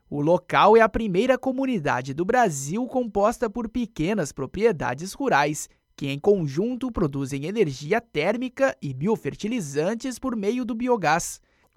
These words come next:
O condomínio é formado por pequenas propriedades rurais, com atividades de suinocultura e bovinocultura. Desde agosto de dois mil e quatorze, o condomínio, que opera de forma cooperada,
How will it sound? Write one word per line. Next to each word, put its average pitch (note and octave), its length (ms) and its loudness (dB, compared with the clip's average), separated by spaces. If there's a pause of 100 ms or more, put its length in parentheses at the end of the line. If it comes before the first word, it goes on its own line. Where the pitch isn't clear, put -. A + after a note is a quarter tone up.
(120)
O D3 100 -6
condomínio G3 920 2
é A#3+ 60 0
formado G3 640 2
por A3+ 220 -8
pequenas G3 640 -2
propriedades F3 840 -2
rurais, D#3 600 0 (220)
com C3+ 220 -2
atividades D#3 960 0
de D3 100 -4
suinocultura G3+ 1120 -2
e B3 120 -4
bovinocultura. A3 1000 -2 (300)
Desde C#3 300 2
agosto D#3+ 600 4
de C#3 100 -4
dois C#3 280 -2
mil C3 180 -6
e C3+ 80 -4
quatorze, D3 720 0 (180)
o C#3 120 -8
condomínio, G3 800 2
que B3 100 -6
opera F3+ 540 2
de C#3+ 120 -2
forma C3 460 0
cooperada, D3+ 800 4